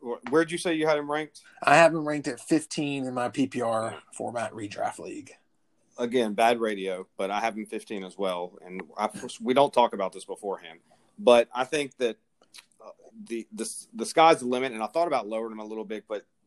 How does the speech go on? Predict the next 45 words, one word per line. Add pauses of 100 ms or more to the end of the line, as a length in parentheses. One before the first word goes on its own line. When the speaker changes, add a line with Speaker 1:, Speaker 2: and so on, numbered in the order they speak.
(380)
Speaker 1:
if
the
offseason
talk's
true,
you
know,
they're
gonna, (300)
you
know,
Darrell
Williams
is
still
there,
and
he's
gonna, (100)
or,
uh,
Damian
Williams
is
still
there,
and
he's
gonna
get
run. (440)
But (400)
then
you
think
about
it,
and
even
if (140)
they
use
two
running
backs,